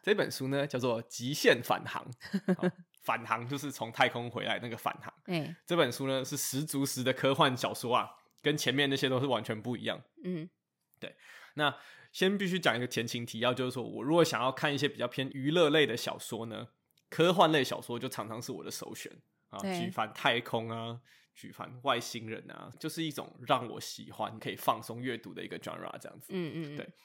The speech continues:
Speaker 1: 然后这本《极限返航》呢，我就是直接在 Kobo 上面看到，然后那个 review 很高这样，我就先买了。
Speaker 2: 嗯。
Speaker 1: 想说有太空嘛，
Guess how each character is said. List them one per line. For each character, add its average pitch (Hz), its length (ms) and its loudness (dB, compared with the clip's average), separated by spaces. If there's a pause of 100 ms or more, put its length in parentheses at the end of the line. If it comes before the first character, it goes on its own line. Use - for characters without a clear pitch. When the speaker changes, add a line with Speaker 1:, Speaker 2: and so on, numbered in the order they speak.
(420)
Speaker 1:
然 123 100 -2
后 170 80 4
这 214 80 0
本 135 120 4
《极 123 120 -4
限 143 200 6
返 120 160 2
航》 - 180 -6
呢， 92 80 -10
我 113 120 -4
就 107 100 -2
是 135 80 0
直 117 140 -10
接 127 140 2
在 131 120 4
Kobo 117 280 -4
上 113 120 -8
面 113 80 -10
看 117 160 -4
到， 110 140 -4
然 110 80 -6
后 120 60 -2
那 120 80 -4
个 117 160 -4
review 117 300 -4
很 104 100 -6
高 - 260 -6
这 - 60 -10
样， - 120 -14
我 104 80 -14
就 117 120 -6
先 120 140 -2
买 120 260 -4
了。 - 100 -18 (140)
Speaker 2:
嗯。 170 200 -6
Speaker 1:
想 131 140 -10
说 123 80 0
有 139 100 4
太 156 200 6
空 131 200 4
嘛， 123 220 -2